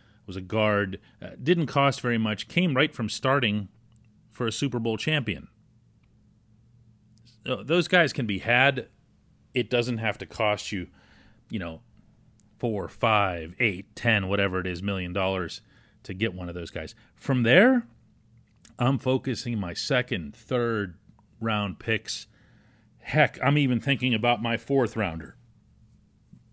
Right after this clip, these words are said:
Just for fun here, winging it. On offensive line. I, I just, it's been too long since the Steelers have invested high picks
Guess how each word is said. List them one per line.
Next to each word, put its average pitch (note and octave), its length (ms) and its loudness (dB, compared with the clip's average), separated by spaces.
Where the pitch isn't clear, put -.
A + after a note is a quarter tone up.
Just A2 220 -2
for G2 120 -10
fun A2+ 280 -2
here, F2 200 -6
winging F#2+ 320 0
it. F#2 140 -4
On A2+ 160 2
offensive A2 500 2
line. F#2+ 260 0
I, G#2 220 -2
I A#2 40 -6
just, A2+ 420 -2
it's A#2+ 180 -4
been C3 260 0
too D#3+ 240 0
long A2+ 420 4
since G#2+ 280 -8
the G#2 100 -8
Steelers G#2+ 680 -4
have G2+ 220 -4
invested G2 520 -4
high A2 480 0
picks - 600 -6